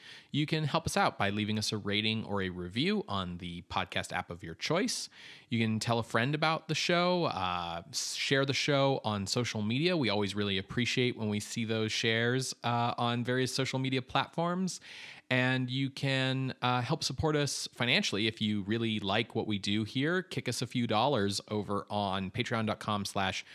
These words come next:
scream scene podcast, where you can become a patron of the night for as little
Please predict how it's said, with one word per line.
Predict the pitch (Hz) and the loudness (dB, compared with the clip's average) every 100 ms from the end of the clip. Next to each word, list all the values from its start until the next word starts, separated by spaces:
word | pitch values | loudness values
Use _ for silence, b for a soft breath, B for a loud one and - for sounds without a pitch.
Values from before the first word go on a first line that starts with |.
| B B | B B
scream | - 165 180 | 0 2 2
scene | - 95 | 2 -2
podcast, | - 87 82 82 - - | 0 -2 -2 -6 -8 -4
where | |
you | 107 123 | -4 -2
can | 139 | -4
become | - 113 110 101 | -2 0 0 -2
a | 92 | -6
patron | - - 165 180 | -4 -2 0 -2
of | 160 156 | -4 -2
the | |
night | 156 151 113 - - | 0 0 0 -4 -6
for | 101 | -6
as | 113 | -2
little | 151 147 | -2 -2